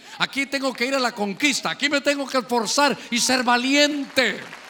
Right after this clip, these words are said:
A ver, démosle palmas fuertes al Señor, gloria a Dios. Ahora,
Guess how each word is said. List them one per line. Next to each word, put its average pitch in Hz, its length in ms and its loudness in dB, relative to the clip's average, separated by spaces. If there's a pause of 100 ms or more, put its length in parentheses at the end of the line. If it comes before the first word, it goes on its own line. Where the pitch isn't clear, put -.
(720)
A 170 80 -2
ver, 220 120 2
démosle 233 280 2
palmas 226 320 0
fuertes 220 320 -2
al 196 80 -2
Señor, 220 320 0
gloria 214 340 2
a - 20 2
Dios. 220 240 2 (260)
Ahora, 214 300 4